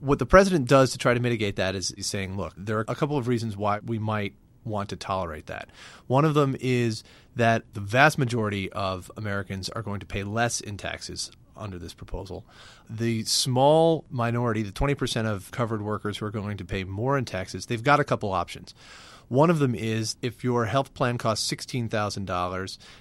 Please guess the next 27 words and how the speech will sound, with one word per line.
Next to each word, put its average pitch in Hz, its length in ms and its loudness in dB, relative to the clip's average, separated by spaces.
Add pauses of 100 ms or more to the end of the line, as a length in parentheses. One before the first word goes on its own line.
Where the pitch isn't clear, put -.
and 101 240 -4
you 113 140 -2
only 113 160 -2
get 107 180 -2
a 113 80 -8
tax 113 280 -2
deduction 107 480 -4
for 92 240 -8
fifteen 101 520 -6
thousand 87 380 -6
dollars, 87 480 -10 (400)
well, 120 140 2
then 120 420 2
what 139 180 0
you 143 120 -2
can 123 180 0
do 185 180 6
is 135 120 4
you 127 60 -2
can 120 120 -2
take 147 220 2
that 123 200 2
thousand 113 320 2
dollars 104 300 -2
and 110 100 -4
you 110 60 -6
can 107 260 -8